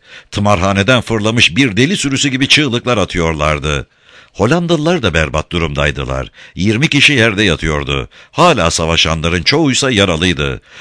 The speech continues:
Omuzlarının üzerinden kan dökme meraklısı İngilizlerin bu son grubuna baktılar. Tam bir sürpriz olmuştu bu. Terden ıslanmış, her yorgun yüzde şok ve dehşet vardı. Birçoğu silahlarını attı, yenilmiş mürettebatın çoğu saklanmak için aşağıya koştular.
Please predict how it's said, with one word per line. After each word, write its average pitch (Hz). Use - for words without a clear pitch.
Omuzlarının 139
üzerinden 80
kan 135
dökme 101
meraklısı 87
İngilizlerin 90
bu 139
son 156
grubuna 120
baktılar. 78
Tam 190
bir 180
sürpriz 165
olmuştu 82
bu. 69
Terden 90
ıslanmış, 82
her 160
yorgun 135
yüzde 120
şok 170
ve 117
dehşet 95
vardı. 73
Birçoğu 143
silahlarını 95
attı, 80
yenilmiş 131
mürettebatın 135
çoğu 160
saklanmak 127
için 127
aşağıya 98
koştular. 73